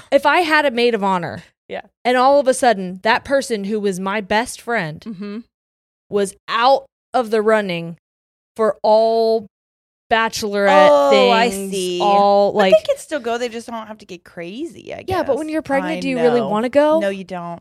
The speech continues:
Speaker 2: You
Speaker 1: And I don't.
Speaker 2: don't.
Speaker 1: I don't even when I'm sober, if I'm
Speaker 2: And I
Speaker 1: honest.
Speaker 2: would want people to be respectful of that. Like, I, I went to Nashville for my sister's bachelorette, and it was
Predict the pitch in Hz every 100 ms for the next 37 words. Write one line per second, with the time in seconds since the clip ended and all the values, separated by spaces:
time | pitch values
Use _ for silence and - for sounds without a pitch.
0 | - 330 - 349 349 403 349 214 247 277
1 | 226 214 214 214 208 208 208 190 185 -
2 | 165 185 214 403 415 415 381 330 370 370
3 | 320 269 320 294 269 - 359 - 294 311
4 | 240 240 214 226 - - 269 - _ -
5 | - 294 339 339 294 277 262 277 277 233
6 | 220 214 202 226 - 196 202 196 196 190
7 | 196 226 220 202 226 208